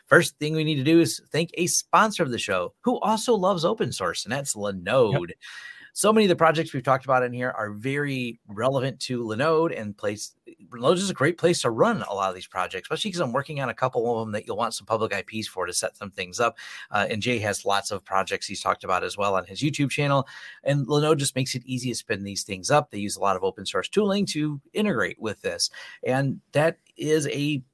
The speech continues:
Speaker 1: you know, real plus on our side, the fact that they're very open source friendly, and it just lines up with today's show topic of giving back to open source. And, uh, they've been sponsoring the show since the beginning. And if you've listened, listening to this, you're listening to it directly from Linode because you're downloading this off of the podcast.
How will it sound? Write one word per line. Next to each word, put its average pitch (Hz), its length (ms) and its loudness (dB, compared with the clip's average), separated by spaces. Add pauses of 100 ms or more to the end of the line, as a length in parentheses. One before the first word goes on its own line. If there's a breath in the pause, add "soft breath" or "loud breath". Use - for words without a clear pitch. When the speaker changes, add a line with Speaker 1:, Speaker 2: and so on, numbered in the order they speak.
(140)
Speaker 1:
you 147 80 -2
know, 104 260 0 (180)
real 170 460 6 (100)
plus 143 300 6
on 110 100 4
our 117 200 4
side, 101 320 -2
the 98 80 -8
fact 104 180 -2
that 107 100 -12
they're 98 140 -4
very 110 300 0
open 107 280 -2
source 95 240 -2
friendly, 151 520 0 (260 loud breath)
and 139 340 2
it 139 200 -8
just 139 180 -2
lines 127 240 4
up 120 100 4
with 117 120 -6
today's 117 260 0
show 120 180 2
topic 104 400 2
of 101 220 -4
giving 104 240 -4
back 95 220 2
to - 120 -8
open 117 300 -2
source. - 420 -6 (380 loud breath)
And, 131 420 0
uh, 117 140 0 (180)
they've 175 140 6
been 214 140 8
sponsoring 175 380 4
the 175 60 2
show 135 260 4
since 147 200 -2
the 143 60 -6
beginning. 120 340 -2
And 120 100 0
if 95 80 -8
you've 98 180 -6
listened, 110 600 -2
listening 120 400 0
to - 80 -6
this, 110 240 0
you're 113 140 0
listening 107 320 -2
to 113 140 -2
it 117 100 -2
directly 107 680 -2
from 113 360 2
Linode 107 360 2
because 98 260 -8
you're 101 120 -2
downloading 101 600 0
this 104 280 0
off 98 180 -2
of 101 80 -4
the 87 60 -14
podcast. 143 500 0